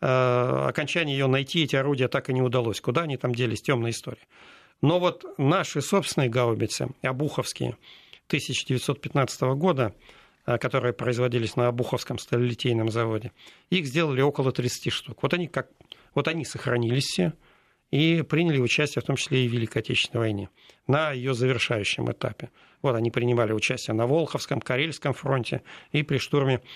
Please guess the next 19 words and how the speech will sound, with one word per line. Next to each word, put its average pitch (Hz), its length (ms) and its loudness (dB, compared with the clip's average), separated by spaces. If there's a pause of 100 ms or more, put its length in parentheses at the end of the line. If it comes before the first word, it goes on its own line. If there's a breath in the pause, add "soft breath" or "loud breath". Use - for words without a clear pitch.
(180 loud breath)
а, 123 200 0
фортов 127 540 -4
Кёнигсберга. 110 760 -2 (460 soft breath)
Было 185 280 2
больше, 151 420 0
наверное, 160 380 4
было 143 260 2
бы, 127 200 0 (320 loud breath)
э, 131 640 0 (220)
гораздо 131 400 0
полезнее, 127 520 0
эффективнее 135 640 0 (680 loud breath)
и, 135 280 2
э, 135 360 2
меньше 135 320 0
человеческих 123 640 0
жертв. 104 400 -4
Но 143 120 2
вот 190 260 -2